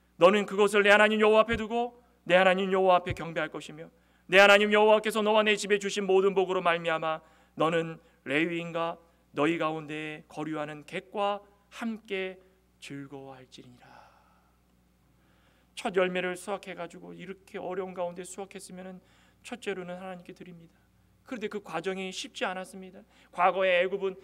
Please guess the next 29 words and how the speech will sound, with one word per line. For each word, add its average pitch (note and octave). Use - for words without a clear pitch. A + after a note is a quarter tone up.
이 G3+
나일강이 F#3
있어가지고 F#3
물이 E3
쭉 C3
흘러가지고 G3+
땅들이 G#3+
너무 C4
기름집니다. G#3+
심는 B3
족족 G#3+
많은 G#3
것들을 A#3+
만들 G#3
수 G#3
있고 G3
풍족하게 D#4+
누릴 A3+
수 A#3
있었습니다. A3
그런데 A#3+
하나님께서 A3+
이 B3+
야곱과 A#3
이스라엘 A3+
백성들에게 A3
주신 A3
이 A3
땅은 A3